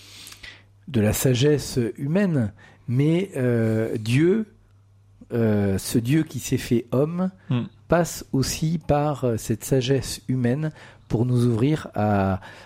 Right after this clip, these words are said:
Speaker 1: à, euh, améliorer nos, nos, nos pratiques de manière d'être chrétien dans le monde de l'entreprise.
Speaker 2: Merci beaucoup, Père François. Pour conclure, est-ce que vous auriez un, un conseil ou un message à faire passer à nos auditeurs ?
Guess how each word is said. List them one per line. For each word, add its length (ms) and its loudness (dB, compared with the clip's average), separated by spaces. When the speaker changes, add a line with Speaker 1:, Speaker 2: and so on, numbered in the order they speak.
Speaker 1:
à, 320 2
euh, 240 2
améliorer 540 0
nos, 340 0
nos, 260 0
nos 140 0
pratiques 540 -6
de 80 0
manière 360 0
d'être 300 0
chrétien 380 -2
dans 80 2
le 60 0
monde 120 0
de 80 -2
l'entreprise. 560 -4
Speaker 2:
Merci 300 2
beaucoup, 300 0
Père 160 0
François. 500 2
Pour 140 2
conclure, 480 0
est-ce 180 -4
que 100 -6
vous 220 -2
auriez 260 0
un, 180 0
un 240 -4
conseil 580 2
ou 120 0
un 60 0
message 720 0
à 80 -6
faire 220 -10
passer 360 -4
à 120 2
nos 180 2
auditeurs ? 460 -2